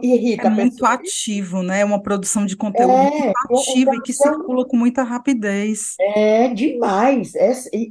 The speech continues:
Speaker 1: e eles acreditam, essa do, e o Bolsonaro, que nem foi ainda pra lá, ele chegando na Argentina, se tu visse, tudo montado. Gente, ai, tem uns que eles estão comemorando também, é que a posse do Milei vai reunir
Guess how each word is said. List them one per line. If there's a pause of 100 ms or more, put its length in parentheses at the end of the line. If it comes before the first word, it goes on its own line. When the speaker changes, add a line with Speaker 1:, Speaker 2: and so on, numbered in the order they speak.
Speaker 1:
e
eles
acreditam,
essa
do,
e
o
Bolsonaro,
que
nem
foi
ainda
pra
lá,
ele
chegando
na
Argentina, (220)
se
tu
visse, (100)
tudo
montado. (680)
Gente,
ai,
tem
uns
que
eles
estão
comemorando
também,
é
que
a (160)
posse
do
Milei
vai
reunir